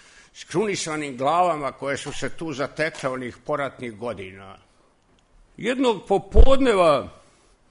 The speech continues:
na povratku s čajanke uz njujorške klisure, izbili smo na pusto parkiralište na čijem je ivičnjaku sedeo emigrant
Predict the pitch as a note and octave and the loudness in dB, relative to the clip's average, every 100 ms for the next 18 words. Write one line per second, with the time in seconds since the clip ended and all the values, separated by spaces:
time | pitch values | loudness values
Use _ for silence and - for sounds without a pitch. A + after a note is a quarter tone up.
0 | _ - - - _ _ _ _ _ _ | _ -20 -20 -20 _ _ _ _ _ _
1 | _ _ _ _ _ - D3+ D#3+ D3+ - | _ _ _ _ _ -14 -8 -6 -4 0
2 | G#3+ G3+ - F3 D3 - G3+ G#3+ E3+ D3 | 2 0 -4 -6 -8 -2 0 2 0 -4
3 | - B2+ B2+ C3 D3 F#3+ G3+ D3+ - C#3 | -6 -6 -4 -4 -4 -2 -2 -2 -4 -6
4 | - F3 F3 - C3+ F#2 - - _ - | -4 -4 -4 -4 -6 -6 -14 -20 _ -20
5 | _ _ _ _ _ _ _ _ _ _ | _ _ _ _ _ _ _ _ _ _
6 | _ _ _ _ _ - B3+ A#3+ C4+ A#3 | _ _ _ _ _ -8 -6 -4 -4 -4
7 | F3+ E3 F#3 F3 E3 - A#3+ C4 - G#3 | -6 -8 -8 -8 -10 -10 -10 -8 -8 -10
8 | D#3 - D#3 - - B3 A#3+ G#3 G3 - | -10 -8 -8 -8 -12 -8 -6 -6 -8 -8
9 | - D#3+ D#3+ - - A3 G#3 F3+ F3 A#3+ | -10 -10 -10 -10 -10 -8 -8 -8 -8 -8
10 | G#3+ D3+ E3+ D#3 D3 E3+ D#3 - G3+ G3 | -10 -14 -12 -10 -10 -12 -12 -8 -8 -6
11 | F#3+ E3+ E3 E3 D#3+ D3 F3 G3+ E3+ | -6 -6 -8 -8 -10 -8 -8 -8 -8